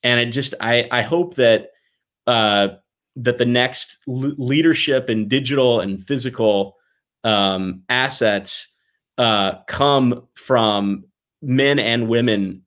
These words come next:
um, who are highly engaged and highly hardworking people.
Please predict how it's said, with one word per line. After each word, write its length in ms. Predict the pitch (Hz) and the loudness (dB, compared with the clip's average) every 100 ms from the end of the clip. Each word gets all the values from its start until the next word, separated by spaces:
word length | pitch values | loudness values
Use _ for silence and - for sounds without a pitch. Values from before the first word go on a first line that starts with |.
| - | -6
um, 560 | 107 101 98 95 98 - | -4 -2 -6 -10 -12 -14
who 220 | - 147 | -4 0
are 100 | 127 | 0
highly 440 | 113 143 135 143 131 | 0 0 2 2 2
engaged 680 | 120 110 107 107 101 - - | 0 0 0 0 -2 -8 -10
and 240 | 117 101 101 | -8 -6 -6
highly 500 | - 143 131 135 117 | -6 0 2 2 0
hardworking 680 | 117 117 107 107 101 107 98 | 0 0 2 0 0 -6 -6
people. 500 | 95 92 90 95 | -6 -8 -10 -12